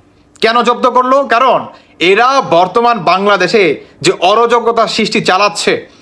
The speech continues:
এটার জন্যই সেনা প্রধান কি আপনার, অনেকে হয়তো বা জানেনও না, হয়তো বা কোনো মিডিয়া এটা প্রকাশও করে নাই। আপনার সেনা প্রধান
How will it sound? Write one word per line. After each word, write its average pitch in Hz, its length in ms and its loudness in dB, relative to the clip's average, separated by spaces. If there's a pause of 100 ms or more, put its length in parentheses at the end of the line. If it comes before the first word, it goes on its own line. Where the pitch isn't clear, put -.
(200)
এটার 175 520 0
জন্যই 240 500 2 (240)
সেনা 190 280 0
প্রধান 196 340 0
কি 214 400 -2 (280)
আপনার, 175 460 0
অনেকে 294 280 0
হয়তো 339 180 2
বা 320 60 2
জানেনও 262 400 0
না, 220 100 0
হয়তো 208 140 0
বা 220 60 0
কোনো 240 200 0
মিডিয়া 226 260 0
এটা 226 120 0
প্রকাশও 247 440 -2
করে 151 240 0
নাই। 107 160 -10 (440)
আপনার 185 240 -2
সেনা 247 220 0
প্রধান 240 540 0